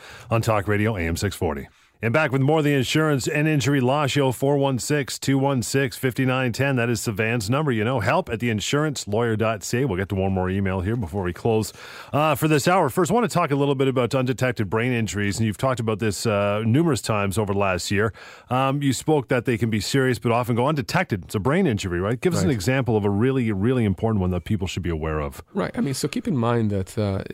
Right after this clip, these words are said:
Speaker 2: having a brain injury or sustaining a brain injury doesn't mean that your skull has to be fractured.
Speaker 1: Right.
Speaker 2: Oftentimes, you have what's called a mild brain injury, which, you know, th-, it ca-, they can cause significant emotional, physical, and cognitive impairments, you know, problems,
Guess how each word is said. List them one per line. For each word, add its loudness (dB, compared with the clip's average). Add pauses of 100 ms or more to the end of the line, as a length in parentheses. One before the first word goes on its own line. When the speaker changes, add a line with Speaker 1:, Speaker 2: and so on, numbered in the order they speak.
Speaker 2:
having 0
a 0
brain 0
injury 0
or -2
sustaining -2
a 0
brain 0
injury 0
doesn't 0
mean 2
that -4
your -6
skull -2
has -2
to -8
be -2
fractured. -2
Speaker 1:
Right. -10 (260)
Speaker 2:
Oftentimes, 0
you 0
have 0
what's -4
called 0
a 2
mild 2
brain 0
injury, 0
which, -4 (260)
you 0
know, 0
th-, -6
it -6
ca-, -2
they 0
can -4
cause -4
significant -2
emotional, 2
physical, -4
and 0
cognitive -2
impairments, 0
you 0
know, 0
problems, 0